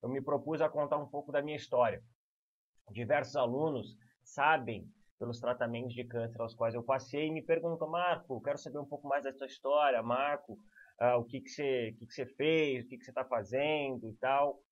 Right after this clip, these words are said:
Algumas pessoas me conhecem dos cursos de administração, outras dos cursos de desenvolvimento pessoal, outras dos cursos das técnicas de produtividade,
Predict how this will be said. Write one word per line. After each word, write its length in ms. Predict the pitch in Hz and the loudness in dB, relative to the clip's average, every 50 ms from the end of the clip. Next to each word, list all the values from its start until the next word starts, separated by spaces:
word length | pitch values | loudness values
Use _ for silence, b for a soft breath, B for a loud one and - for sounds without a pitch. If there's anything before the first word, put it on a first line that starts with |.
| b b b | b b b
Algumas 300 | - 123 131 139 131 131 | -4 -2 -2 -2 -2 -4
pessoas 240 | 131 117 131 120 117 | -6 -12 -10 -10 -8
me 120 | 131 123 | -6 -4
conhecem 520 | 120 120 117 117 131 147 156 - 139 139 | 0 0 2 2 4 2 2 0 -4 -8
dos 160 | 135 131 131 - | -10 -10 -10 -10
cursos 360 | - 139 135 135 135 - 120 | -10 -10 -10 -10 -10 -12 -6
de 80 | 117 | -4
administração, 840 | 131 127 117 120 131 120 - - 117 117 117 117 127 135 143 143 139 127 | -2 -2 -4 -6 -10 -12 -10 -10 -10 -10 -8 -4 0 2 2 2 2 2
outras 400 | 123 135 143 147 139 147 143 123 | 2 0 0 -2 -6 -8 -8 -8
dos 160 | 139 127 - | -10 -12 -12
cursos 420 | _ - 131 127 123 - 120 120 | _ -6 -6 -6 -6 -8 -12 -12
de 200 | 117 117 117 120 | -12 -10 -12 -12
desenvolvimento 760 | 104 113 120 123 120 117 123 120 110 110 113 123 123 123 120 - | -10 -8 -8 -6 -2 -2 -2 -2 -4 -4 -4 -4 -4 -6 -8 -10
pessoal, 520 | - 117 117 - - 123 131 135 135 123 117 | -12 -12 -10 -4 0 4 6 6 6 4 4
outras 380 | 123 139 151 151 - 139 135 | 2 2 2 0 -2 -10 -12
dos 180 | - 131 131 - | -12 -12 -12 -10
cursos 380 | - 135 127 120 120 - 120 | -8 -8 -8 -8 -8 -8 -2
das 180 | - 123 113 113 _ | 0 0 0 0 _
técnicas 440 | - 120 120 - 104 - - 117 117 | -2 -2 -2 -4 -8 -12 -12 -12 -10
de 80 | 117 113 | -12 -14
produtividade, 840 | _ - 123 123 120 117 120 113 117 104 107 110 120 135 143 131 | _ -10 -10 -10 -10 -12 -12 -10 -6 -2 0 2 2 2 0 -2